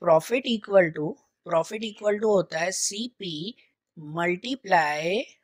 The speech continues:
multiply पीपी, मतलब कि profit percentage, profit percentage। तो देखो यहाँ पे तो सीपी लिखा हमने, यहाँ जो profit लिखना है ना, तो उसके लिए ये सीपी,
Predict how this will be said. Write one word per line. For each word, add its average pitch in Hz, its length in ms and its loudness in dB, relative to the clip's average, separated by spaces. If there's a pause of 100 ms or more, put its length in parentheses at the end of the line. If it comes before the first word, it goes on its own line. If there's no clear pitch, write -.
(140)
multiply 185 720 -4
पीपी, 214 1000 -6
मतलब 165 420 -6
कि 233 80 -4
profit 190 640 -4
percentage, 170 760 -4 (1000)
profit 185 540 2 (100)
percentage। 170 720 0 (360)
तो 180 80 -10
देखो 202 400 4
यहाँ 151 300 -4
पे 208 140 -4
तो 220 120 0
सीपी 214 380 -6
लिखा 208 340 0
हमने, 151 260 -8 (240)
यहाँ 160 280 -6
जो 262 120 -12
profit 233 540 -6
लिखना 220 320 -4
है 160 100 -4
ना, 180 160 -8 (400)
तो 185 60 -6
उसके 185 280 -2
लिए 214 200 2
ये 220 180 2
सीपी, 220 540 -8